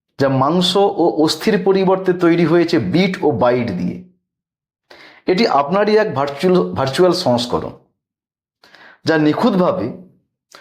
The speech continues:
প্রতিটি স্তরে পুনর্নির্মিত,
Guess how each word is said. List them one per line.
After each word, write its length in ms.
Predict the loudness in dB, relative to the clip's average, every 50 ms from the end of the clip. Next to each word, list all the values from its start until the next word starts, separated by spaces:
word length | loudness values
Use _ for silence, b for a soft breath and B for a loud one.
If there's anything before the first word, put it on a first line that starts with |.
| B B B B
প্রতিটি 420 | 0 0 2 2 2 2 2 2 0
স্তরে 400 | 0 0 0 0 0 2 0 -2 -6 -8 -16 -20 _ _ _ _ _ _ _ _ -4 -2
পুনর্নির্মিত, 720 | 0 2 2 0 0 0 0 -2 -2 -4 -6 -8 -8